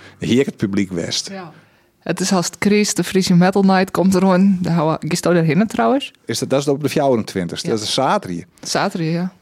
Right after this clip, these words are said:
Speaker 1: Ehm, ja, nou, Midget speelt, eh, eh, Mulholland Drive bij Slieker Film. En daar wil ik, eh, graag heen, eh, met us Ivan, als hij mij wil.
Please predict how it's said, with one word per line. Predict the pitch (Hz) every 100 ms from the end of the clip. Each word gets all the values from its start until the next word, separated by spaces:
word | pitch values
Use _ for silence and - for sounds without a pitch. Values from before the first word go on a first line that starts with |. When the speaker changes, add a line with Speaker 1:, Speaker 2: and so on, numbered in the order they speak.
| _
Speaker 1:
Ehm, | - 110 113 113 117 113 117
ja, | 139 165
nou, | 165
Midget | 170 190 220
speelt, | - 170 151 131
eh, | 143 131 127 123 110 120
eh, | 110
Mulholland | 110 123 120 131 117
Drive | 98 123 196 185 -
bij | - 98 110 107
Slieker | 95 - 143 -
Film. | - - 87 80 76 _ _ _ _ -
En | - 98
daar | 117
wil | 139
ik, | 143
eh, | 117
graag | 95 95 90 -
heen, | 104
eh, | 90 87 -
met | 101 95
us | 92 92
Ivan, | - 135 131 92
als | 92 -
hij | 98
mij | 98 90 82
wil. | 85 98